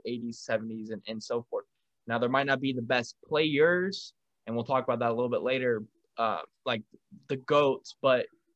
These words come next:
um, when it comes to overall talent of what's in the N B A, I think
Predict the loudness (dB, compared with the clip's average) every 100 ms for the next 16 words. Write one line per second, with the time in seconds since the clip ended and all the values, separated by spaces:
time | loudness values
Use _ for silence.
0 | -4 0 0 -2 -8 _ _ _ -8 -6
1 | -4 -4 -4 -2 -2 0 0 0 -2 -2
2 | 0 0 -4 -6 -10 -6 -4 -4 -6 -4
3 | 0 0 0 -2 -6